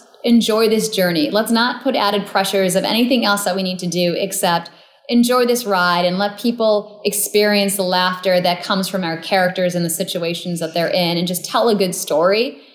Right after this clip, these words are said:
then we knew what our goal was to accomplish, and we felt like every day we could set out to accomplish that.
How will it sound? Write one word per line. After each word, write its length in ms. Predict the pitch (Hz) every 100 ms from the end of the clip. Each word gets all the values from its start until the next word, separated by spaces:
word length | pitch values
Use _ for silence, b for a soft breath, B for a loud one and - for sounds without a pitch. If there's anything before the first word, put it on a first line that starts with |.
| B B B -
then 500 | 247 240 240 240 - 247
we 100 | 254
knew 180 | 277
what 140 | 277 269
our 160 | 247
goal 380 | 226 226 233 220
was 320 | 233 202 185 -
to 120 | 208
accomplish, 600 | 185 214 226 196 185 180
and 80 | 190
we 80 | 185
felt 200 | 196 196
like 160 | 190
every 260 | 196 202 202
day 260 | 208 208 190
we 100 | 175
could 160 | -
set 140 | - 185
out 260 | 170 175
to 180 | - 175
accomplish 520 | 175 185 185 156 147
that. 320 | 160 156 -